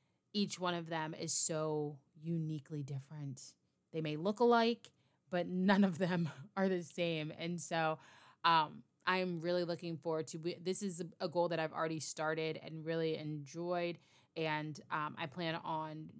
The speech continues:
doing even more in twenty twenty-one. Um, my number six is spending even more intentional time with God daily. So again, this is another goal that started in twenty twenty in March when we got locked down,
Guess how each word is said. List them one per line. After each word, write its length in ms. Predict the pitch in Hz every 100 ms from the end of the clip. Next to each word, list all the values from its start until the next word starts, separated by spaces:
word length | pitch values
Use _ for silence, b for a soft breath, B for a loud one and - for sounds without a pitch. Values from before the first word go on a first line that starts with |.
| 165
doing 300 | 165 160 156
even 240 | 151 151
more 320 | 151 156 151
in 160 | 156 156
twenty 260 | - 156 151
twenty-one. 760 | - 151 151 147 147 147 160 b b b b _
Um, 380 | 117 101 - 180
my 160 | 180
number 380 | 175 175 180 185
six 800 | 185 - - 302 320 - - - - _
is 720 | 220 220 214 214 208 208 208
spending 680 | - - - - 240 262 285
even 260 | 233 226 233
more 200 | 220 220
intentional 440 | 208 214 202 220
time 220 | 208 220
with 140 | 214 226
God 260 | 202 214
daily. 420 | 214 269 302 143 165 _
So 500 | - 202 196 196 196 B B B
again, 180 | 170 180
this 160 | 220
is 80 | 233
another 280 | 208 208 226
goal 160 | 190 185
that 120 | 170
started 340 | - 160 165
in 260 | 170 170 170
twenty 320 | - 165 165
twenty 560 | 139 - 151 151 151 147 b b b _
in 220 | 226 240
March 340 | 202 185 185 -
when 140 | 175
we 80 | 175
got 240 | 165 156
locked 280 | 160 156 -
down, 440 | 151 147 147 151